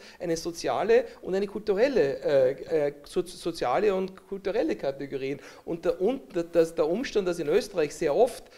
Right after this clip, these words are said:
äh, ich bin, an, wenn ich an meine, wenn ich an die, an die Uni Salzburg schaue, alle, die dort Kopftuch tragen, in der Regel sind die Leute, die dort aufräumen. Kaum Studierende, weil ich kaum Studierende sehe an der Uni Salzburg, die, äh, einen Migrationshintergrund haben.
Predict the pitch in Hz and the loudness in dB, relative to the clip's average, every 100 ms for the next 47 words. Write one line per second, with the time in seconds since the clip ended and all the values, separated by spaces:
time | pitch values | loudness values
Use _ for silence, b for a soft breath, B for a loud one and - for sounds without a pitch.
0 | b b - 156 - - 160 - 147 170 | b b -6 -6 -6 -10 -8 -6 0 2
1 | 185 180 185 190 196 165 196 202 185 185 | 4 4 4 4 4 2 2 2 2 0
2 | 180 208 196 135 139 - 123 113 110 - | 2 2 4 4 2 -2 -10 -8 -10 -2
3 | 165 247 240 208 190 - 165 - 226 214 | 2 2 -2 -2 -4 -2 -6 -6 -18 -14
4 | 208 170 220 226 180 180 156 175 196 190 | -4 -2 -2 -4 -4 -2 0 0 -2 -10
5 | 185 185 196 - b b b 170 185 156 | -6 -4 -6 -10 b b b -4 2 4
6 | 170 175 170 170 170 135 127 - 98 90 | 4 0 0 0 0 0 0 -2 -6 -8
7 | 92 117 _ b b _ - - 208 240 | -14 -18 _ b b _ -10 0 0 0
8 | - 170 147 160 190 208 220 - 156 165 | -4 -8 -4 -4 -4 0 -2 -2 -4 -6
9 | 170 - 156 185 220 220 B - - 180 | -8 -6 0 2 0 -6 B -20 -10 -10
10 | 151 190 190 175 170 151 156 170 156 147 | -2 0 2 0 -2 -2 2 2 2 -2
11 | 151 147 131 123 139 - 160 165 160 147 | -4 -8 -4 -2 -4 -4 -2 -2 -4 -10
12 | 160 165 165 147 143 147 143 147 147 147 | -6 -4 -2 2 4 4 0 -4 -4 -4
13 | 143 156 143 135 120 113 113 113 110 - | -6 -4 -2 -2 -4 -6 -10 -10 -10 -14
14 | - 120 | -14 -18